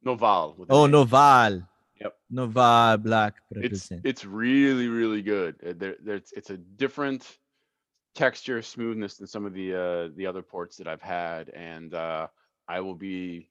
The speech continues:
Speaker 1: I'll be going back to this one. It's very nice.
Speaker 2: Cool. Where'd you get it?
Speaker 1: This one I got at, uh, Elevated over on
Speaker 2: Okay.
Speaker 1: forty-second. Forty-second.
Speaker 2: Okay, Elevated is not
Speaker 1: Uh-huh.
Speaker 2: sponsored this podcast.
Speaker 1: <laughs> Yeah,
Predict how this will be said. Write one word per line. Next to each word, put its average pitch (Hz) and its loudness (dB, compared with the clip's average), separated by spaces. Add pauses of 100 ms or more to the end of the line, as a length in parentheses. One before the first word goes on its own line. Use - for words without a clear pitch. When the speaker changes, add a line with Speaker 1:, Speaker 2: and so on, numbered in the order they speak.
(140)
Speaker 1:
I'll 90 -12
be 92 -16
going 90 -10
back 87 -6
to - -20
this 76 -20
one. 73 -20
It's - -20
very 85 -14
nice. 80 -14
Speaker 2:
Cool. 156 2
Where'd 139 0
you 147 -2
get 175 0
it? 127 -2 (1080)
Speaker 1:
This 110 -10
one 135 -6
I 123 -4
got 107 0
at, 95 -6 (180)
uh, 85 -6
Elevated 90 -10 (600)
over 85 -18
on 127 -6
Speaker 2:
Okay. 117 -2
Speaker 1:
forty-second. 82 -14 (680)
Forty-second. 117 0
Speaker 2:
Okay, 131 4
Elevated 139 4
is 110 -2
not 123 -2
Speaker 1:
Uh-huh. - -18
Speaker 2:
sponsored 113 -4
this 107 -8
podcast. 90 -12 (280)
Speaker 1:
<laughs> 135 0 (920)
Yeah, 123 -8